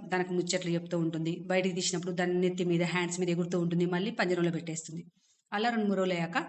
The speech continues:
అది అందులో పడి, పడి, ఆ, నెక్స్ట్‌లోనే, ఆ, పడి, పడుకుని పోతుంది. "ఏంటి ఇలా అయిపోయింది? నిన్న మొన్న బానే ఉంది హుషారుగా, ఆ, మంచిగా చిలక పలుకులు పలుకుతూ ఉంది కదా, ఇప్పుడేంటి ఇలా అయిపోయింది?" అని చెప్పేసి వాళ్ళ షాప్ దగ్గరికి వెళ్ళి, ఆ, చెప్తుంది యజమానితో. "ఏంటయ్యా, రెండు మూడు రోజులు బానే ఉంది, ఈరోజు నాలుగో రోజు ఇలా పడి,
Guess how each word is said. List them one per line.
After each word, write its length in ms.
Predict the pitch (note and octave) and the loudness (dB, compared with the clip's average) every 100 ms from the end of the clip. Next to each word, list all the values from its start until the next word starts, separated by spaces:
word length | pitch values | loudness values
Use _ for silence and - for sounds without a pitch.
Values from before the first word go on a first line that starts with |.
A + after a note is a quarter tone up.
| - - | -8 -4
అది 100 | A3 | 2
అందులో 200 | A3+ C4 | 2 2
పడి, 180 | C4+ A#3 - | 2 0 2
పడి, 140 | A3+ A3 A3 | -2 0 -2
ఆ, 160 | F#3 | -2
నెక్స్ట్‌లోనే, 800 | F#3 F#3 F#3 F#3 - A#3 E4 - _ _ - | 0 0 2 0 0 -2 -2 -4 _ _ -2
ఆ, 100 | G#3 | -2
పడి, 220 | G#3 A3 | 2 0
పడుకుని 400 | G#3+ A3+ A3+ B3 | 2 2 4 2
పోతుంది. 440 | G3 F3 D3+ E3 - - - G#3+ | 2 -2 -4 -8 -14 -20 -8 -2
"ఏంటి 300 | G3+ A3 B3+ | 0 0 -2
ఇలా 180 | A3+ | 0
అయిపోయింది? 400 | G#3 G#3 G3+ G#3 | 0 0 -2 0
నిన్న 260 | G3 E3+ G3 | 0 0 2
మొన్న 200 | G#3+ A3 | 0 -2
బానే 300 | F#3+ F3 F#3+ | -2 0 2
ఉంది 140 | F#3+ | 2
హుషారుగా, 640 | F3+ F#3 F3 F3+ F3+ F3+ - - F3+ | 0 -2 -2 -2 -4 -4 -14 -8 -2
ఆ, 80 | |
మంచిగా 680 | F3+ F3 F3 F#3 F#3 F3 E3+ | 0 0 -2 0 0 0 -2
చిలక 280 | E3+ F3 F3+ | -2 -4 -4
పలుకులు 300 | F#3 F#3 F3 | -4 -4 -4
పలుకుతూ 340 | F3+ F3 F3+ | -4 -2 -2
ఉంది 140 | F3 F3 | -2 -2
కదా, 180 | E3 F3 | -2 -2
ఇప్పుడేంటి 400 | E3+ F3 F3 F3+ | -2 -4 -2 -2
ఇలా 120 | E3+ | -2
అయిపోయింది?" 300 | E3 E3+ E3+ | -2 -2 -2
అని 100 | E3 | -2
చెప్పేసి 240 | F3 G3+ | -4 -4
వాళ్ళ 180 | D#4 G3 | -2 0
షాప్ 260 | - E3+ D#3+ | 0 -2 -2
దగ్గరికి 280 | F3 F3 | -2 -2
వెళ్ళి, 200 | F#3+ F4 - - - A#3 | -2 -2 -4 -14 -10 -2
ఆ, 180 | G#3+ | 0
చెప్తుంది 400 | G3+ G#3+ G#3+ G3 | 2 0 0 2
యజమానితో. 460 | F3 E3+ F3 E3+ E3+ - _ G#3 | 2 2 0 -2 -6 -14 _ 0
"ఏంటయ్యా, 340 | G#3 A3+ A#3+ | 2 2 0
రెండు 140 | A3+ | 2
మూడు 100 | G3 | 2
రోజులు 140 | G3+ G#3+ | 2 4
బానే 200 | G#3 G#3+ | 4 4
ఉంది, 200 | G#3+ A3+ | 2 2
ఈరోజు 240 | G3+ F3+ | 2 2
నాలుగో 260 | F3 F3 G3+ | 2 2 4
రోజు 220 | G#3+ G#3+ | 4 4
ఇలా 120 | G3+ | 2
పడి, 220 | F#3+ F3+ | 2 -2